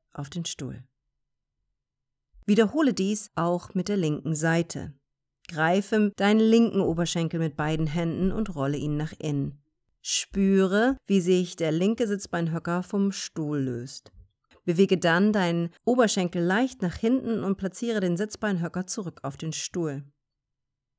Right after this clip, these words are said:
Platziere nun beide Hände auf deine Knie oder Oberschenkel und selbst mit geringerer oder gar keiner Sehkraft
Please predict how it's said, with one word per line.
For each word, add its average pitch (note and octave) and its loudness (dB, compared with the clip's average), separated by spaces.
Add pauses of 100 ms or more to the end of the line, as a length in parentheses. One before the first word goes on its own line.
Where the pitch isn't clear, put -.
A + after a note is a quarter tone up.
(1000)
Platziere A3 2
nun G#3 8
beide F#3+ 4
Hände G3+ 2
auf D#3+ -4
deine D3 -2
Knie B3 2
oder F3 -2
Oberschenkel F3 -4 (180)
und G3 2
selbst A#3+ -2
mit B3+ 0
geringerer C4 0
oder F#3+ 0
gar F#3+ -2
keiner G3 -2
Sehkraft F#3+ -4